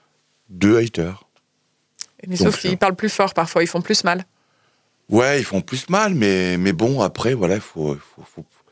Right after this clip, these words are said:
Speaker 1: faut relativiser.
Speaker 2: Hmm.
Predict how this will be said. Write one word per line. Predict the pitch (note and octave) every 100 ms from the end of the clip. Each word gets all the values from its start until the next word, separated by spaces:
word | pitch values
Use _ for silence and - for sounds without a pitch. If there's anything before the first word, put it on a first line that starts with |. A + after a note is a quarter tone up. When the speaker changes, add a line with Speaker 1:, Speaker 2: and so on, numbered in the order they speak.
| _ _ _ _ _ _ _
Speaker 1:
faut | - F2+
relativiser. | F2+ F2 - F2+ F2 F#2+ G2 A2 F#2+ - _ _ _ _ _ _ _ _
Speaker 2:
Hmm. | F#3+